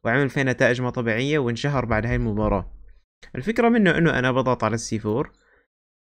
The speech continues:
آه، وبحاول انه اخذ وسط بشكل كتير كبير. هذا بيختلف شوي عن البينكو، كتير بيشبه البينكو بس ما هو البينكو. البينكو هو هون،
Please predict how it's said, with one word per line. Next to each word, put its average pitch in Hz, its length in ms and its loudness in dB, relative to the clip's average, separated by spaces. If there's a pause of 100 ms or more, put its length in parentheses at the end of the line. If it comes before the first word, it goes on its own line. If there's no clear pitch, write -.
(200)
آه، 120 420 0
وبحاول 175 680 2
انه 151 340 0
اخذ 139 400 0
وسط 127 540 -2
بشكل 120 480 -8
كتير 117 280 -2
كبير. 95 400 -6
هذا 196 400 6
بيختلف 165 420 0
شوي 143 200 2
عن 117 180 0
البينكو، 123 420 -2
كتير 196 260 0
بيشبه 165 320 0
البينكو 139 400 0
بس 127 240 -4
ما 151 140 0
هو 127 100 2
البينكو. 110 400 0 (600)
البينكو 160 340 0
هو 151 240 4
هون، 143 340 0